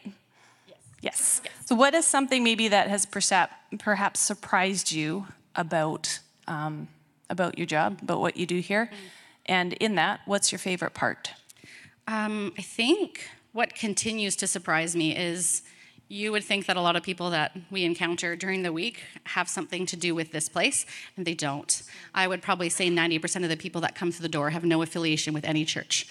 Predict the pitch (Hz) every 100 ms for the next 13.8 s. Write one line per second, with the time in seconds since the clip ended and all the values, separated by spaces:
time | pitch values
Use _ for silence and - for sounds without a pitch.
0 | - - - 175 156 156 170 165 165 165
1 | - - 208 175 143 160 156 - _ -
2 | - 196 185 156 131 165 - _ _ -
3 | - - 160 180 175 - 175 185 185 160
4 | 151 165 - 175 156 175 196 196 185 180
5 | 165 156 165 160 - 175 170 156 147 180
6 | - - - - 196 196 - 185 202 170
7 | 185 - 185 170 165 180 156 185 185 170
8 | 170 180 196 202 175 175 - - _ -
9 | 202 196 202 214 202 202 208 196 185 180
10 | - 185 180 160 156 160 170 175 170 147
11 | 147 - - 175 156 147 - - - -
12 | - - - - 180 170 175 196 180 175
13 | 175 160 180 165 170 156 160 -